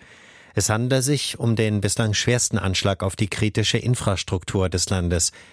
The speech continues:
erklärte die Regierungschefin. Sie schloss eine Verantwortung Russlands für den Vorfall nicht aus. Die dänische Polizei erklärte,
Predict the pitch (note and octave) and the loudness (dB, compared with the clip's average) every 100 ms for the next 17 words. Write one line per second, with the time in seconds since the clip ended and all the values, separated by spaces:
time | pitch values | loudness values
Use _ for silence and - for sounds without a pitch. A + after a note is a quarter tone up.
0 | - F#2+ - F2+ F2 F#2 E2+ F#2 F#2 F2 | -6 -4 -2 -2 0 0 0 0 0 0
1 | F2+ E2 D#2+ G2 F2 F#2 D#2 - - - | 0 0 0 -2 0 -2 -4 -10 -20 -20
2 | - - - - G#2 C#3+ - C3 B2+ - | -20 -20 -6 -2 2 2 2 2 2 0
3 | G#2 C3+ D#3 C#3+ D3+ G2+ G2+ - B2 C#3 | 0 2 2 2 2 2 2 2 2 2
4 | - C#3 B2 A2+ - A2+ G2+ A2 A2 A2+ | 0 0 0 0 0 0 2 0 0 -2
5 | - B2 G#2+ - - - _ - - - | -2 0 0 -2 -4 -6 _ -20 -20 -20
6 | - - - F#2+ G2+ F#2 F2 G2 - F2 | -20 -20 -4 0 2 2 0 0 0 0
7 | - F#2+ G2 - A2+ - A2+ A2+ - A2+ | 0 2 2 0 -2 0 0 2 2 0